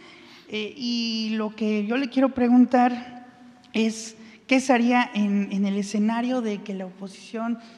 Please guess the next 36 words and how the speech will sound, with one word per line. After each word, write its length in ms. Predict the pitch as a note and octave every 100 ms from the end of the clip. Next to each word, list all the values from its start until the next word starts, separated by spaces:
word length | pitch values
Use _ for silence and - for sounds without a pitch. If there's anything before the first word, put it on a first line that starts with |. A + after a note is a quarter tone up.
| -
mande 280 | G#3 A3 A3+
esto 160 | G#3+ A3+
a 60 |
tribunales 720 | G#3 G#3+ A#3 A#3+ A#3+ A#3+ A#3+ -
y 60 | G3+
que 160 | G#3+
son 200 | G3 C4
los 120 | C#4+
mismos 340 | B3 C4+ C#4 C4+
jueces 640 | - D4+ - A#3+ - - _ _ _ _ -
que 120 | F#3+
van 200 | G#3 A3
a 80 | A3
decidir, 720 | G3+ G3+ G#3+ G3+ G3+ - - - - - -
pues, 200 | F#3 G#3+
esta 200 | G3+ G#3
situación. 480 | G3+ F3+ G3 C4+ C4
Serían 240 | A3 A#3
como 440 | A#3 G#3 F#3+ F#3 -
juez 240 | A3 -
y 40 | G3+
parte 560 | B3+ B3 B3 - F3 - - -
de 100 | F#3+
algo 200 | G3+ G#3+
que 120 | G#3 F#3+
les 200 | F3 F#3+
afecta, 640 | F3+ G#3 G3+ - G3+ G3+ - - -
pues, 160 | F3 F3
de 100 | F#3
manera 400 | F3 F#3 G3+ F#3+
directa, 840 | A3 A#3 A3+ - A#3 A#3 - - -
que 80 |
incluso 420 | G3+ G3+ B3 A#3+ A3
ahorita, 440 | G#3 G#3+ A#3 A3
pues, 200 | F3+ -
están 640 | E3+ - G3 G#3+ G#3+ G#3